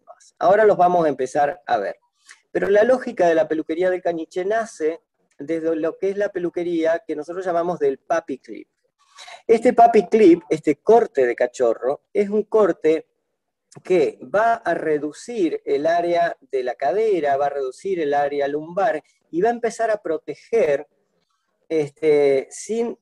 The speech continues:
recorte, solamente unos mínimos despuntados, todo lo que es, este, la cobertura del copete, la crin y la pechera. Es decir, la lógica de este caniche,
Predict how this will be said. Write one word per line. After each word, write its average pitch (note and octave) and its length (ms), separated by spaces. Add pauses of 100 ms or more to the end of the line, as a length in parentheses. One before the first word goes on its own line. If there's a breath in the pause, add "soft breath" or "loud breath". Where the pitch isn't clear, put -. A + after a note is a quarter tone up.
(140)
recorte, D#3 840
solamente F3 640
unos D#3 220 (120)
mínimos F#3 420
despuntados, E3+ 840
todo A3+ 240
lo G#3 160
que F#3+ 300
es, - 200 (1000)
este, D3+ 800
la D#3+ 200
cobertura C#3+ 720
del E3+ 200
copete, A3+ 760
la D#3 300
crin F#3+ 360 (180)
y C#3 120
la C3 160
pechera. - 600
Es E3+ 120
decir, F3+ 460
la E3 180
lógica G#3 720 (360)
de D#3 80
este D3+ 180
caniche, D#3+ 720